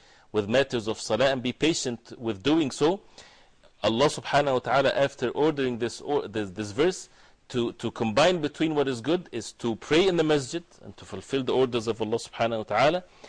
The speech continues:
and to go back home and perform the salah with them, but you do not repeat the fard again. Uh, in that case, you would pray sunnah, optional prayer, and your family can pray behind you,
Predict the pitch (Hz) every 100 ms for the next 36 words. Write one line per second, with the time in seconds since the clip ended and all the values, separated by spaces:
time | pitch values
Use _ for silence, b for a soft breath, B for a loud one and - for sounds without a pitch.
0 | B B - 147 165 151 147 165 160 151
1 | - 160 165 - 135 143 131 - _ 135
2 | 120 - 151 147 123 131 135 - - -
3 | 113 131 139 117 107 151 147 131 - 123
4 | 127 147 185 - 139 156 151 131 - 143
5 | 127 - 107 95 76 b b b b b
6 | 104 107 - 104 147 143 - 160 - 143
7 | 135 123 - 147 165 165 - - - 139
8 | 127 147 - 156 - - 139 127 - 131
9 | 160 - b b b - 127 156 156 143
10 | - 147 139 135 135 127 117 - 127 117
11 | 107 110 110 101 113